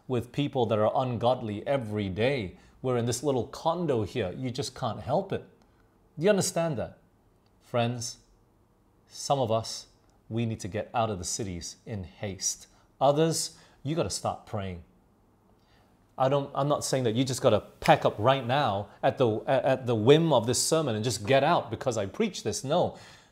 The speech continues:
you gotta start praying, friends. Saying, "God,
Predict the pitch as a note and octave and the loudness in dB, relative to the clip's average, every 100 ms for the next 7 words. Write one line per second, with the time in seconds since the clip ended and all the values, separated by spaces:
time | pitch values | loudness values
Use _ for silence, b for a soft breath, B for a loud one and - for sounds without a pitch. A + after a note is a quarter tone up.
0 | _ - D#3+ B2 - G#2 D#2 - C#3+ F3 | _ -10 -6 -6 -4 -6 -8 -8 -6 -6
1 | - G2+ A#2 D#3 - _ _ _ _ _ | -8 -8 -8 -12 -16 _ _ _ _ _
2 | _ _ - A2+ G2+ A2 C#3 | _ _ -8 -6 -2 -2 -2